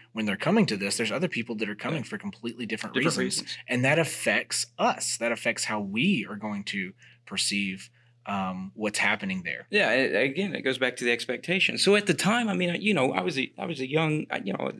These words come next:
Speaker 2: young, and, and so my expectation, and again, I had a goal at that time of, you know, "I'm gonna go to Bible college because I'm gonna go through this, and when I finish, I'm gonna,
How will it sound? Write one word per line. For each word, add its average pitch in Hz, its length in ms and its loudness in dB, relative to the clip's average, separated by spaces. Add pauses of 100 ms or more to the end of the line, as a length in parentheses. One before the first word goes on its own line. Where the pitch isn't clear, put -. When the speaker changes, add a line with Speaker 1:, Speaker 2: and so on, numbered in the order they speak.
Speaker 2:
young, 151 400 2
and, 110 240 0 (400)
and 127 480 2
so - 120 0
my 139 200 4
expectation, 151 560 0 (240)
and 190 120 4
again, 175 340 4 (420)
I 143 180 2
had 190 180 4
a 143 60 4
goal 127 640 4 (160)
at 135 140 -2
that 131 200 0
time 139 600 -2 (260)
of, 120 480 4 (600)
you 135 60 4
know, 123 300 6
"I'm 175 240 4
gonna 156 160 4
go 120 140 4
to 117 40 2
Bible 113 300 2
college 120 440 0
because 117 520 0 (360)
I'm 139 140 4
gonna 185 140 4
go 131 180 6
through 131 240 2
this, 120 480 2 (100)
and 123 160 0
when 117 120 4
I 147 100 2
finish, 170 640 2 (320)
I'm 131 220 2
gonna, 117 360 2